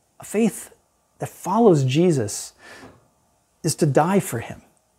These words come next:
be willing to stand up for him, no matter what the cost. And then we will truly live. So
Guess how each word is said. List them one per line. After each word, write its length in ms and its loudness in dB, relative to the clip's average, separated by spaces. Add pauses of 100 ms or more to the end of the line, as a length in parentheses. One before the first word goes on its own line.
(880)
be 160 0
willing 600 4
to 340 2
stand 460 -2
up 260 0
for 120 -6
him, 260 -16 (760)
no 60 -6
matter 220 4
what 260 0
the 80 -10
cost. 640 -14 (1200)
And 200 -2
then 260 2
we 100 0
will 140 -2
truly 600 -2 (180)
live. 400 -10 (1200)
So 320 2